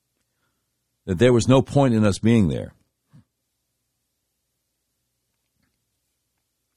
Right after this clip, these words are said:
because everybody, the Faulkner County Republican Party, had already made up their mind who they're gonna vote for, she would have had no reason to be upset and bother my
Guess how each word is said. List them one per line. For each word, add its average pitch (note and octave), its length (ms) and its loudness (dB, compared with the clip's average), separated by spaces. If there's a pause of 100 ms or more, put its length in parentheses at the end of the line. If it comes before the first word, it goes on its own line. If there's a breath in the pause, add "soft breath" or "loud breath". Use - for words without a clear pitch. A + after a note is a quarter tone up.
(560)
because G2+ 380 0
everybody, B2 540 0
the E2 100 -6
Faulkner G#2 380 -2
County G#2+ 300 -4
Republican F2+ 480 -4
Party, G2+ 360 -2
had E2 140 -4
already F2+ 360 -2
made F2 220 -2
up F2 120 -6
their E2 100 -6
mind F2 420 -2
who F2 160 -4
they're E2+ 140 -4
gonna D#2 180 -6
vote G2 240 -4
for, B1+ 320 -10 (1900)
she - 180 -4
would A2+ 100 2
have G2+ 100 -4
had G2+ 180 2
no G#2+ 320 2
reason F2+ 480 -2
to D#2+ 80 -6
be F2+ 160 -4
upset F#2+ 500 -4
and D#2+ 220 -6
bother F2+ 360 -2
my D2+ 200 -6